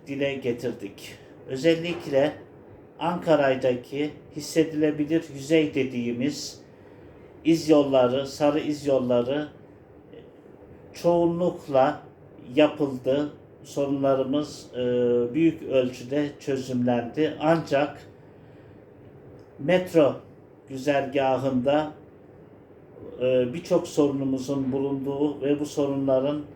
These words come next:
e, ivedilikle çözülmesi gerektiğini ifade etmiştik. Daire başkanımız içinde bulunduğumuz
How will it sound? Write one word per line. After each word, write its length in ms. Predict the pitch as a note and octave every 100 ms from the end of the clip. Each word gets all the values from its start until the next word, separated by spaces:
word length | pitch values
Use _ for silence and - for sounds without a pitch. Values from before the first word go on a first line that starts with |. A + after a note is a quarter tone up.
| - - - - -
e, 280 | B2+ B2+ C3
ivedilikle 600 | C#3 D3+ D3+ D3 - C#3+
çözülmesi 640 | - C3 C3+ C3+ C3+ -
gerektiğini 580 | C3 B2 B2 - B2+ B2
ifade 640 | A#2+ - C3 A#2+ A2+ A2+ A2
etmiştik. 800 | G#2+ - A#2+ - D#3 D#3+ - - - - - - - -
Daire 340 | C#3+ D#3 F3
başkanımız 920 | E3+ D#3 - D#3 D3 D3 F3 - - - - - - - - - - - - - - - -
içinde 440 | - D#3+ E3+ F#3+
bulunduğumuz 920 | D#3 D3 C3 B2+ B2 B2 C#3 - -